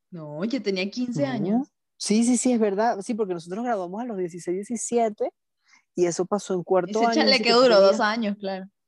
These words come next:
Speaker 2: Y todavía, mira, estamos en un podcast y
Speaker 1: <laughs>
Speaker 2: hablándolo. A Bella, damas y caballeros, le cayó Samir Bassi en una discoteca cuando Bella muy ilegalmente entró con una cédula tan ilegal como ella,
Speaker 1: <laughs>
Speaker 2: que teniendo catorce años la dejaron entrar en una discoteca. No sé quién se creyó esa vaina, pero bueno.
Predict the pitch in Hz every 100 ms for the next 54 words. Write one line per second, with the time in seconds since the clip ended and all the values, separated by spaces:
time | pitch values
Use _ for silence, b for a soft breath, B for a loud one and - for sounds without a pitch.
0 | _ _ _ - 165 160 127 113 110 127
1 | 214 196 185 143 156 214 180 196 220 233
2 | 254 240 214 196 208 180 170 143 151 B
3 | B B 185 208 226 233 262 220 240 247
4 | 269 233 208 196 214 254 233 185 170 -
5 | 196 196 196 196 - 208 185 196 190 208
6 | 190 214 247 220 180 180 180 180 196 214
7 | 214 190 180 190 196 208 190 202 190 185
8 | 180 - 202 196 196 190 180 165 160 -
9 | - 196 254 180 190 233 302 - 320 330
10 | 330 175 175 175 170 175 208 202 190 -
11 | 214 208 208 190 180 202 208 175 170 180
12 | 196 185 165 311 392 370 370 311 285 127
13 | 127 165 170 175 185 156 135 135 120